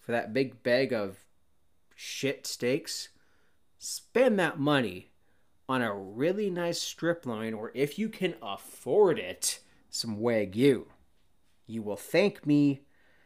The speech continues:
later. And then they do the sexy eating, you know, Taj-, Tadgers and Nydia do Lady and the Tramp,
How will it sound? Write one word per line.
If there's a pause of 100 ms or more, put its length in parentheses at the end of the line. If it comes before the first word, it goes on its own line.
(400)
later. (1800)
And
then
they
do
the
sexy (100)
eating,
you
know,
Taj-,
Tadgers
and
Nydia
do
Lady
and
the
Tramp,